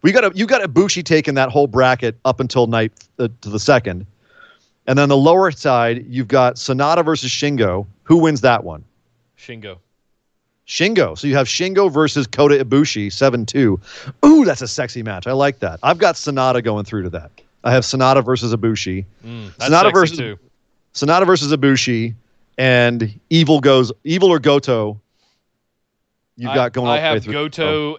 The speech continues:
Speaker 1: So
Speaker 2: facing Bushi in the final of that bracket.
Speaker 1: You're a madman,
Speaker 2: I
Speaker 1: is
Speaker 2: know.
Speaker 1: what you are.
Speaker 2: I know.
Speaker 1: I've got, uh, I've got Evil versus Yo. Evil goes on to the seven three show,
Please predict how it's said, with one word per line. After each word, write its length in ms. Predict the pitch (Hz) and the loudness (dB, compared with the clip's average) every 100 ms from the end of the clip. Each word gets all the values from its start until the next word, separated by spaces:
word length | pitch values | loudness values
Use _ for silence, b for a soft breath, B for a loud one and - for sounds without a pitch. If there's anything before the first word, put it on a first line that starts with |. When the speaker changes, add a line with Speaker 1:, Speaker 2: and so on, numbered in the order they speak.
| - | -16
Speaker 1:
So 80 | 127 | -20
Speaker 2:
facing 600 | - 135 127 - 123 123 _ _ | -8 -8 -8 -8 -10 -12 _ _
Bushi 720 | 107 139 139 - 113 101 92 _ _ _ _ _ _ - | -12 -10 -8 -10 -12 -12 -14 _ _ _ _ _ _ -14
in 200 | 110 110 | -12 -12
the 60 | |
final 320 | 104 117 110 104 | -10 -8 -8 -10
of 80 | |
that 160 | 104 98 | -12 -12
bracket. 320 | 90 82 _ _ _ _ _ _ _ _ _ _ _ _ _ _ _ _ | -16 -20 _ _ _ _ _ _ _ _ _ _ _ _ _ _ _ _
Speaker 1:
You're 180 | 123 262 | -4 -2
a 80 | 156 | -2
madman, 680 | 107 104 101 92 85 76 80 - | -4 -6 -6 -8 -14 -16 -20 -12
Speaker 2:
I 40 | |
Speaker 1:
is 80 | 101 | -6
Speaker 2:
know. 60 | 101 | -4
Speaker 1:
what 120 | 95 | -4
you 180 | 95 85 | -6 -6
are. 140 | 78 - 80 | -8 -14 -20
Speaker 2:
I 120 | 85 | -18
know. 160 | 120 135 _ _ _ _ _ _ _ _ _ _ _ _ - | -18 -18 _ _ _ _ _ _ _ _ _ _ _ _ -4
Speaker 1:
I've 180 | 117 113 | -2 2
got, 340 | 143 127 - | 2 2 2
uh, 380 | 123 113 107 101 | 2 2 2 0
I've 180 | 123 131 | 0 0
got 300 | 131 135 123 _ | 2 2 0 _
Evil 340 | 143 143 139 | -4 2 2
versus 420 | 107 117 110 107 90 | 2 -2 -4 -8 -2
Yo. 460 | 113 113 113 110 110 | 2 4 4 0 -2
Evil 260 | 139 147 | 0 2
goes 240 | 139 131 113 | 4 2 2
on 340 | 127 123 120 | 0 0 -2
to 80 | 113 | -6
the 60 | 107 | -6
seven 320 | 127 107 110 | -4 -4 -8
three 380 | - 139 147 143 | -4 2 4 2
show, 480 | - 135 120 117 | 4 4 6 2